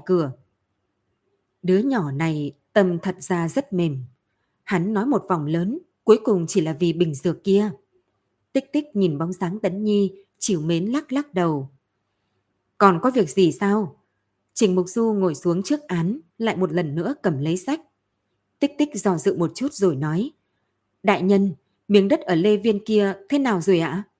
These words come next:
Trình Mục Du mí mắt cũng chưa nâng lên mà đáp, "Phê rồi." "Đại nhân thật sự phê chuẩn rồi sao?" "Bằng không thì có thế nào đây?" Tích Tích còn muốn nói thêm vài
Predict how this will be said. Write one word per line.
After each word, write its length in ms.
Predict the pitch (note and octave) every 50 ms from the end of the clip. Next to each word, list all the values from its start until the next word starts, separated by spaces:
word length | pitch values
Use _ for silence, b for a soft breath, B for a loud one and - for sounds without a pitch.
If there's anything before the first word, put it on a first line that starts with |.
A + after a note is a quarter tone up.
| _ _ _ _ _ _ _ _ _ _ _ _ _ -
Trình 220 | - A#3+ F#3+ F#3
Mục 120 | F#3 F3+
Du 240 | F#3 - A3 G#3+ G#3
mí 200 | G3 F#3+ F#3 F#3+
mắt 180 | G#3+ B3+ E4 E4 -
cũng 160 | - G3+ F#3 G3
chưa 120 | - A#3+ G3+
nâng 220 | F#3 G3 F#3 F3+
lên 200 | F#3 F#3 F3 E3+
mà 160 | E3 F3+ D#3+
đáp, 240 | B2+ B2 F#3+ G#3 C4+ - _ _ _ _ _ _ _ _ _ _ _ _ _ -
"Phê 180 | - G3+ F#3+ F3+
rồi." 360 | E3+ F3+ E3 D#3+ D#3 D3+ C#3 - _ _ _ _ _ _ _ _ _ _
"Đại 180 | - A#3+ G#3+ D#3+
nhân 340 | A3 A#3 A#3+ A#3 A#3 A3+ - -
thật 120 | - A#3
sự 180 | - - B3 - -
phê 80 | D4
chuẩn 220 | C#4+ - C#4 G3 D#3
rồi 200 | D3+ G#3 G#3+ G3+
sao?" 300 | - B3+ B3 C4+ D4+ E4 - _ _ _ _ _ _ _ _ _ _ _ _ _ _ _ -
"Bằng 220 | F#3+ F#3 D#3+ C#3+
không 240 | - - G3+ F#3+ F3+
thì 100 | G3 F#3
có 220 | F#3 F#3 E3 D#3 -
thế 120 | - G#3+
nào 200 | A3+ A3 F3+ D3+
đây?" 340 | C#3 D#3+ F3 F3+ F#3+ F#3+ C#3 - _ _ _ _ _ _ _ _ _ _ _ _ _ _ _ _ _ _ _ _ _ _ _ _ _ _ _ _ _ -
Tích 220 | C4+ C4 - -
Tích 240 | C4+ C#4 - _ -
còn 260 | - F#3+ F3 D3 D3
muốn 120 | E3 E3+
nói 120 | F3 F3+ G3 -
thêm 180 | B3 A3+ G3+
vài 200 | F3+ G3 E3+ C#3